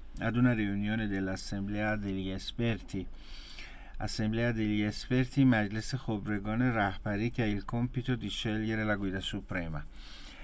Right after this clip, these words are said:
Lo ha detto Raisi nel quarantottesimo giorno dell'aggressione israeliana su Gaza. I sionisti hanno cominciato a bombardare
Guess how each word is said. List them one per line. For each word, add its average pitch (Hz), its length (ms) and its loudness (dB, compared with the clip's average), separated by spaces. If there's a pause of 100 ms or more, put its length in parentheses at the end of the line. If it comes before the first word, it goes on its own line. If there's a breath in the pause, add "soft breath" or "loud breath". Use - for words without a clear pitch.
(240 loud breath)
Lo 113 120 2
ha 113 80 8
detto 131 680 6
Raisi 120 720 6
nel 135 520 8
quarantottesimo 120 1800 6
giorno 139 480 6
dell'aggressione 110 800 2
israeliana 107 880 0
su - 260 0
Gaza. 92 500 0
I 104 120 0
sionisti 156 600 4
hanno 143 260 8
cominciato 127 640 2
a 113 60 4
bombardare 107 920 4